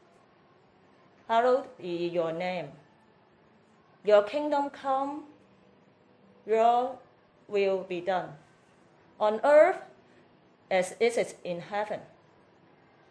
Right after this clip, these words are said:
Give us this day our daily bread.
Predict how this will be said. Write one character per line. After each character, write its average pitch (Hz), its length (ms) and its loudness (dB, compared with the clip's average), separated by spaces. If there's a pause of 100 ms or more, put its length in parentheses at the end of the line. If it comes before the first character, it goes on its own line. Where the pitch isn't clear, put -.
(840)
Give 247 140 6
us 262 300 0 (140)
this 233 200 -4
day 240 460 -2 (200)
our 156 200 -4
daily 175 340 -4
bread. 165 380 -6